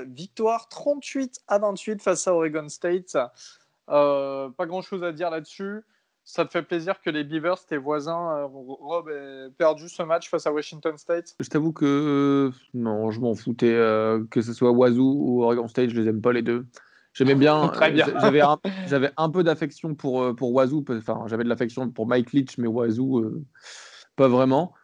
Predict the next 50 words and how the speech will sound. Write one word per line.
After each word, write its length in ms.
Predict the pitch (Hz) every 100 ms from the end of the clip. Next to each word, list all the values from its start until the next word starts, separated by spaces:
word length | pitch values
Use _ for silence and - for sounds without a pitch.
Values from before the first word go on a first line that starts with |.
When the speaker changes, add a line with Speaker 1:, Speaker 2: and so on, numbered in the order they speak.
| _ -
Speaker 2:
Et 80 | 120
là, 140 | 123
maintenant, 480 | 127 117 113 127 113
euh, 200 | 110 104
qu'ils 220 | - -
sont 140 | 110 101
partis, 320 | 95 - 110
je, 200 | 107 104
je, 280 | 101 104 101
je 100 | 107
m'en 140 | 95
fous. 100 | - 214 - -
Euh, 340 | 107 104 104
en 180 | 107 117
jeu, 160 | 117 127
c'est 140 | 123
nos 160 | 123 123
adversaires 340 | 117 123 139
de 80 | 127
la 100 | 120
semaine 220 | 120 117
prochaine, 380 | - 113 131 127
Wazoo, 320 | 123 113 123
donc, 200 | 120 117
euh, 40 |
je 80 | 101
vais 80 | 107
regarder 260 | 107 113 110
le 60 |
match 240 | 117 113 113
en, 240 | 117 117
en 140 | 123 117
détail. 480 | 117 117 135 131 _ _ _ _ _ _
Mais, 120 | 117 110
euh, 300 | 107 104 104
pff, 240 | - -
non, 220 | 110 101 - - -
que 80 | 123
le, 400 | 113 110 123 147 _ - _ - 127 135 _ 123
les 120 | 120
deux 120 | 120
gagnent, 180 | 120 117
ça, 140 | 110 117
ça, 120 | 110 110 113
ça 200 | - -
m'aurait 180 | 113 107
pas 120 | 110
posé 160 | 117 120 _ _ _
de 120 | 110 -
problème. 300 | - 110 113